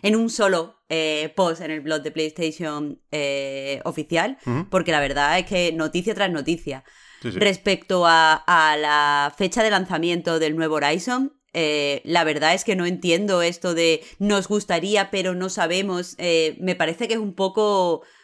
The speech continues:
Speaker 1: mm, testear las aguas, porque yo creo que ellos tienen que tener un marco de lanzamiento, teniendo en cuenta la fecha que estamos,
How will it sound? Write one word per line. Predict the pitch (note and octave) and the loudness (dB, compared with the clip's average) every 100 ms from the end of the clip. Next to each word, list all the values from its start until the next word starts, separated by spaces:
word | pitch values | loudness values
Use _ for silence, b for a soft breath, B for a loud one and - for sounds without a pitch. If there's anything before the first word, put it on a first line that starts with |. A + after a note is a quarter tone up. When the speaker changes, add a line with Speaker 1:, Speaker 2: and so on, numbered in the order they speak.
| b b _ - | b b _ -8
Speaker 1:
mm, | F3+ E3+ D#3+ D#3 D#3 D#3 - | -6 -4 -4 -4 -8 -10 -4
testear | G3+ G3+ F#3+ F#3 | -4 0 0 2
las | F#3+ | 4
aguas, | D3+ G#3 C#4 - | 4 4 2 -2
porque | E3 E3 | -2 -2
yo | |
creo | D#3 A3 | 0 0
que | |
ellos | A#3+ F#3 | 0 0
tienen | G#3 F3+ | -2 -2
que | F3 | -2
tener | D#3+ D#3+ | 0 0
un | D#3 | -2
marco | D#3 D#3 E3 | -2 -2 -2
de | D3 | -2
lanzamiento, | D3+ D#3+ C#3+ D3+ D#3 D#3 C#3+ - | -2 -4 -4 -4 -4 -4 -6 -4
teniendo | E3+ E3 E3 | 0 2 2
en | |
cuenta | D#3+ D#3+ | 0 -2
la | |
fecha | D#3 D#3+ E3 | -4 -8 -6
que | D3+ | -4
estamos, | D3 - D#3+ D#3+ | -4 0 0 0